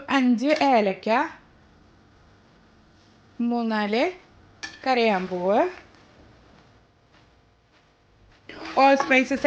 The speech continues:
എല്ലാം മൂത്ത് വന്നിട്ടുണ്ട്. ഈ സമയത്ത് നമുക്ക് ഒരു സവാള ചെറുതായി കട്ട് ചെയ്തത് ഇട്ട് കൊടുക്കുക. ഇതൊന്ന് വാട്ടിയെടുക്കുക. ഒരുപാട് ഗോൾഡൻ കളർ ആവുകയൊന്നും ചെയ്യരുത്. സവാള ഒരു രണ്ട് മിനിറ്റ് നേരം ഒന്ന് വാട്ടിയെടുത്തിട്ട് അതിലേക്ക് നമ്മൾ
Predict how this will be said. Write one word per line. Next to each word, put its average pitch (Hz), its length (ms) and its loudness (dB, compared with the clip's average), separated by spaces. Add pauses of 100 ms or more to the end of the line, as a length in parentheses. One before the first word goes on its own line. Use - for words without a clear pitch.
എല്ലാം 247 280 4
മൂത്ത് 254 320 6
വന്നിട്ടുണ്ട്. 220 500 4 (220)
ഈ 277 40 -2 (120)
സമയത്ത് 240 400 0
നമുക്ക് 233 260 -4 (100)
ഒരു 247 220 0
സവാള 226 400 0 (480)
ചെറുതായി 233 500 0
കട്ട് 262 200 -4
ചെയ്തത് 214 360 -2
ഇട്ട് 240 140 -8
കൊടുക്കുക. 196 340 -4 (2000)
ഇതൊന്ന് 240 340 2
വാട്ടിയെടുക്കുക. 226 720 4 (200)
ഒരുപാട് 269 460 6 (120)
ഗോൾഡൻ 294 420 6
കളർ 262 240 4 (100)
ആവുകയൊന്നും 254 340 6 (100)
ചെയ്യരുത്. 226 560 6 (1120)
സവാള 254 340 2 (100)
ഒരു 254 140 2
രണ്ട് 247 300 2
മിനിറ്റ് 240 300 2
നേരം 220 260 4
ഒന്ന് 226 200 0
വാട്ടിയെടുത്തിട്ട് 220 760 0 (120)
അതിലേക്ക് 226 440 0
നമ്മൾ 220 200 2